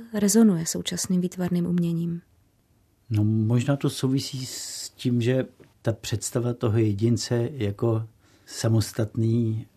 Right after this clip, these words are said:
Speaker 2: veličiny, že ztratila nějakou účinnost a je víc zřejmý, že vlastně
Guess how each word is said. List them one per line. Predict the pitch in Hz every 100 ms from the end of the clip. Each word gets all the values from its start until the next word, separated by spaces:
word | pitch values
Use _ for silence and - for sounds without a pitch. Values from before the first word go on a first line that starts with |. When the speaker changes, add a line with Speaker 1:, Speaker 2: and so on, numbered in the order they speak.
| _ _ _ -
Speaker 2:
veličiny, | 101 110 107 - 113 117 113
že | 104 110 107 - - -
ztratila | - - - - 101 - 120 113 120 104 - _ _ _ -
nějakou | 98 101 117
účinnost | - 107 - 113 107 113 - - - - _ _ _ -
a | 107 104 98 101 - _ _ _ _ -
je | 113 101
víc | 107 110
zřejmý, | 107 95 110 113 113 110
že | 110
vlastně | 107 -